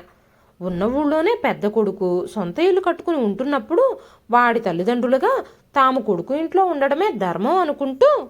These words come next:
కళ్యాణ్కి చెప్పాడాయన. నేను, మీ అమ్మ వచ్చేసి మీతోనే ఉండిపోతామని. దాని పర్యవసానమే ఇప్పుడు పవిత్ర తన తల్లిదండ్రుల రాకను నిరసిస్తున్నట్టు మాట్లాడుతోంది.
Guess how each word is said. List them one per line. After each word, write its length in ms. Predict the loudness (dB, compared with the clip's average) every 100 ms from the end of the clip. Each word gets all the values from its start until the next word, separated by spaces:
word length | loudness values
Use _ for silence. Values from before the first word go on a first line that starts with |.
| -4
కళ్యాణ్కి 460 | -2 0 0 2
చెప్పాడాయన. 680 | 0 0 0 0 0 -2 -6 -10 _ _ _ _ _ -6
నేను, 540 | 0 2 2 2 2 0
మీ 200 | 2 0
అమ్మ 260 | 0 0
వచ్చేసి 760 | 2 0 -2 -2 -2 2 0 0 -10 -8
మీతోనే 540 | -2 0 0 0 2 2
ఉండిపోతామని. 840 | 2 2 2 2 2 0 -2 -6 -12 _ _ -2
దాని 360 | 2 4 2
పర్యవసానమే 960 | -2 -4 -2 0 0 0 0 0 0 -2 -8 _ -6
ఇప్పుడు 300 | -4 -2 -2
పవిత్ర 640 | 0 -2 -4 -2 0 0 -2 -12 _ -2
తన 80 | 0
తల్లిదండ్రుల 680 | 0 0 0 2 2 2
రాకను 640 | 0 0 -2 0 2 2 0
నిరసిస్తున్నట్టు 800 | -6 -4 -2 -2 0 0 0 0
మాట్లాడుతోంది. 840 | 0 0 0 0 0 -2 -2 -6